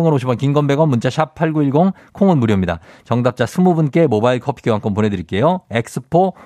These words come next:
월드컵, 베이비 페어. 자, 재미있는 오답 보내주신 분들 한 분 추첨해서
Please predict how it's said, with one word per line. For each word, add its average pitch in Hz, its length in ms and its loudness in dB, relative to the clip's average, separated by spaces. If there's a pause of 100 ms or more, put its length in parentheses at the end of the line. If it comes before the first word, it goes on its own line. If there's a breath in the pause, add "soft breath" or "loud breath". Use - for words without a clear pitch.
월드컵, 120 640 -2 (100)
베이비 117 280 0
페어. 107 520 -2 (460 loud breath)
자, 123 80 -2
재미있는 185 400 2
오답 151 260 2
보내주신 160 400 0
분들 151 220 0
한 175 240 0
분 170 100 0
추첨해서 139 560 0